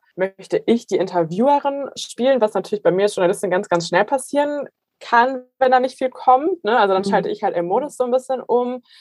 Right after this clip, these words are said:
Speaker 1: Ähm, gleichzeitig möchte ich aber auch nicht jemanden, der, ähm, nur über sich redet und am besten noch mir meinen Job und mein Leben erklärt. Also das hatte ich ganz, ganz oft, dass Menschen mir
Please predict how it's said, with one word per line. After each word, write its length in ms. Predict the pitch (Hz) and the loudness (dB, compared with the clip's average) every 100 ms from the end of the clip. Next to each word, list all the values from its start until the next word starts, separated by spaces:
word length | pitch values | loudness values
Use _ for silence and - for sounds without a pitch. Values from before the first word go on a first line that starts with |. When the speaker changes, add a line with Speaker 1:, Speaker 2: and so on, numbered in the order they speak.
| - - _ _ - | -20 -20 _ _ 2
Speaker 1:
Ähm, 260 | 202 196 | 2 2
gleichzeitig 400 | - 208 208 208 | 2 2 2 -2
möchte 200 | 202 208 - | -2 -6 0
ich 80 | |
aber 120 | 180 175 | 4 4
auch 40 | |
nicht 140 | 180 175 | 2 -4
jemanden, 600 | 190 185 175 175 175 170 | -2 -2 -2 -6 -10 -10
der, 500 | 165 175 170 170 160 - | 2 4 6 4 4 2
ähm, 240 | 160 165 | -2 -4
nur 140 | 185 190 | -4 2
über 160 | 180 | 2
sich 280 | 170 190 202 - 175 | 2 -2 -4 -16 -12
redet 460 | 190 185 180 180 175 | -4 -2 0 0 2
und 400 | 170 165 170 170 | 2 2 -6 -2
am 160 | 170 | 0
besten 340 | 170 175 - 175 | 2 0 -4 -2
noch 180 | 156 - | -2 -2
mir 200 | 175 170 | -2 2
meinen 300 | 165 165 175 | 4 2 0
Job 280 | - 160 160 | -4 -6 -6
und 140 | - | -4
mein 420 | 147 165 240 277 | 2 2 2 -2
Leben 280 | 262 277 285 | -2 -2 0
erklärt. 400 | 262 - 240 254 | 0 0 -2 2
Also 120 | 170 | 2
das 140 | 175 180 | 2 -2
hatte 120 | 165 | -4
ich 60 | |
ganz, 240 | - 196 233 | -4 -4 -4
ganz 180 | 247 - | -2 0
oft, 200 | 202 196 | -2 -4
dass 120 | 196 | -6
Menschen 300 | 175 - 180 | -8 -6 -2
mir 240 | 175 165 | 0 0